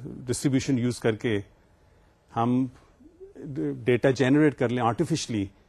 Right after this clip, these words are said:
کہ when processes execute, these are their next C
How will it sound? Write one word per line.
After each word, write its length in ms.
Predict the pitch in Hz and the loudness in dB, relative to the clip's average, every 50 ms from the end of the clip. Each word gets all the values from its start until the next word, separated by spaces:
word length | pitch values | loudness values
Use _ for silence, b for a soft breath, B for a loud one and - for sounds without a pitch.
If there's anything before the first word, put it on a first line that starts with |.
| b b b b _ | b b b b _
کہ 120 | - 127 | 0 2
when 180 | 120 131 127 120 - 135 | 2 2 2 2 2 2
processes 520 | 123 113 - 151 - - 139 123 123 123 | 2 2 0 -2 -4 -4 -2 0 0 -2
execute, 520 | - - - 131 - 139 127 127 123 120 110 101 110 123 | -2 -4 -6 -6 -2 0 0 0 0 0 -2 -2 0 0
these 200 | 127 127 123 135 131 | 0 2 2 2 0
are 120 | 120 107 123 | 2 2 2
their 180 | 123 120 117 113 110 - - - - - - 127 | 2 2 2 0 -2 -6 -14 -18 -14 -8 -6 -4
next 200 | 120 117 - - | -4 -4 -4 -4
C 60 | 127 | -6